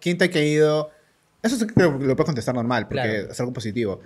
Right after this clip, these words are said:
Speaker 1: De que decías, "Puta, esto va a ser bien difícil", y cuando ha ido dices, "Puta, on, son de puta madre, me cayó mejor de lo que yo pensaba".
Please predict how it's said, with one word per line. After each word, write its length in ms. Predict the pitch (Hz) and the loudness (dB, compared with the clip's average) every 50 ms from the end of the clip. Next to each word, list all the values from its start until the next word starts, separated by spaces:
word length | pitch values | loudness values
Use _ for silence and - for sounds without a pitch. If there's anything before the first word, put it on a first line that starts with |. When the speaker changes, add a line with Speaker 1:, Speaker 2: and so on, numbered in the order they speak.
| - - _ _ _ _ | -20 -20 _ _ _ _
Speaker 1:
De 140 | 135 131 | -4 0
que 80 | 131 139 | 2 2
decías, 300 | 135 127 131 160 151 143 | 0 2 0 -2 -2 -2
"Puta, 220 | - 143 139 123 | -2 -2 -2 -2
esto 160 | 135 131 147 139 | -4 -4 -4 -4
va 60 | 139 | -4
a 20 | 139 | 0
ser 120 | - 147 | -2 0
bien 160 | 135 151 151 | 0 0 0
difícil", 600 | 143 135 131 - 143 143 131 - 156 175 214 214 - | 0 -2 0 0 0 0 2 0 0 -2 -2 -4 -10
y 100 | 127 117 | -12 -6
cuando 220 | - 120 117 120 | -4 -4 0 2
ha 40 | 127 | 2
ido 280 | 135 131 135 135 143 151 | 4 4 4 4 4 4
dices, 240 | 143 123 - 127 117 | 2 0 -4 -6 -10
"Puta, 440 | - - 151 156 151 139 131 120 123 | -6 -2 0 0 0 0 0 -2 0
on, 260 | 135 131 127 123 120 135 | 0 -2 -2 -4 -6 -6
son 160 | 131 160 165 | -4 -4 -2
de 100 | 156 135 | -4 -2
puta 180 | 135 170 165 170 | -2 -2 -2 0
madre, 380 | 185 190 170 139 120 117 110 | 2 2 2 2 2 0 0
me 140 | 107 110 113 | -2 -2 -2
cayó 200 | - 131 147 156 | 0 0 0 0
mejor 560 | 156 147 147 147 139 131 127 120 120 - 170 | -2 -2 -2 -2 -2 0 0 0 0 2 2
de 60 | 175 | 2
lo 60 | 170 156 | 2 2
que 80 | 147 | 0
yo 80 | 147 147 | 0 -2
pensaba". 480 | 151 151 143 165 143 113 107 101 104 | -2 0 2 2 2 2 0 -4 -6